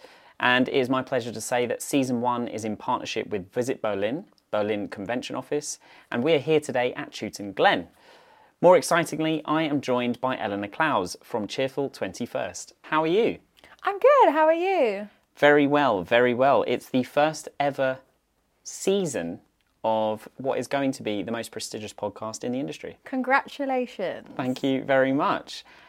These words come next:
Speaker 1: How is things with you in your career and your job and what you're up to?
Speaker 2: Um, it's good. It's busy. I can't believe we're at the end of another year. Um,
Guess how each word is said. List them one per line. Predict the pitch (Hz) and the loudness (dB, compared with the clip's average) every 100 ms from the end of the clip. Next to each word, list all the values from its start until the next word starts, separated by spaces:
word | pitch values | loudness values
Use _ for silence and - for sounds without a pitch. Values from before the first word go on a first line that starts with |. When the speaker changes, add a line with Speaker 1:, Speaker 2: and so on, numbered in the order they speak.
| _ | _
Speaker 1:
How | - - 170 170 170 - | -6 4 6 6 4 4
is | 143 135 127 | 4 4 0
things | - 123 123 117 | 0 0 0 -2
with | 120 110 110 | -2 -2 -2
you | 104 104 - | -2 -2 -4
in | 107 104 | -6 -6
your | 98 101 | -6 -6
career | - 107 117 151 | -6 -2 0 0
and | 117 | -2
your | 104 | -4
job | 104 127 - | -4 -6 -6
and | 107 | -10
what | |
you're | - 127 | -8 -10
up | - | -10
to? | 80 - - - - - | -14 -14 -18 -20 -20 0
Speaker 2:
Um, | 320 339 339 330 330 - | 4 6 6 6 2 0
it's | 349 - | 0 0
good. | - 330 381 302 | 2 8 10 8
It's | 233 247 | 6 0
busy. | - 226 220 233 277 349 | 4 6 6 4 4 4
I | 247 | 2
can't | 254 233 | 0 -4
believe | 214 214 202 | -2 -2 -2
we're | |
at | - | -4
the | 208 | -4
end | 202 202 | -4 -4
of | 202 - | -6 -4
another | 220 220 208 | -2 0 0
year. | 202 202 190 214 269 - | 0 0 2 2 2 2
Um, | 202 196 190 190 | 2 2 0 -8